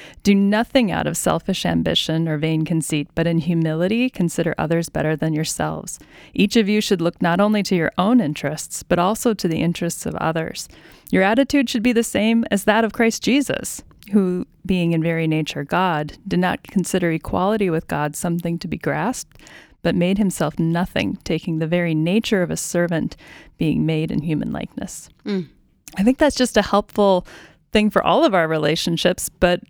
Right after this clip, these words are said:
Speaker 1: especially for a marriage relationship.
Speaker 2: I think so. It's really killing that desire to put, um, our needs and our wants first,
Speaker 1: Mm-hmm.
Speaker 2: um, and instead putting,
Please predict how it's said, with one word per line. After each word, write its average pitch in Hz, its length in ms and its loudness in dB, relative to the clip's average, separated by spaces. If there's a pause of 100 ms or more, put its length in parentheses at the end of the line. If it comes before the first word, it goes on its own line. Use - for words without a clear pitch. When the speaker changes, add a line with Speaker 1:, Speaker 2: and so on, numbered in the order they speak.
Speaker 1:
especially - 560 0
for - 260 0
a 147 60 0
marriage 151 400 -2
relationship. - 720 -2 (200)
Speaker 2:
I 214 80 -2
think 247 240 -2
so. 254 280 0
It's 165 180 -2
really 202 200 0
killing 196 380 -2
that 180 140 -4
desire 170 520 -2
to 160 80 -6
put, 160 360 -4 (580)
um, 170 340 -2
our 208 480 2
needs 180 380 0
and 170 160 0
our 180 360 2
wants 165 400 -2
first, - 580 -6
Speaker 1:
Mm-hmm. 220 340 2
Speaker 2:
um, 160 200 -2
and 165 120 2
instead 160 600 -2
putting, 160 420 -2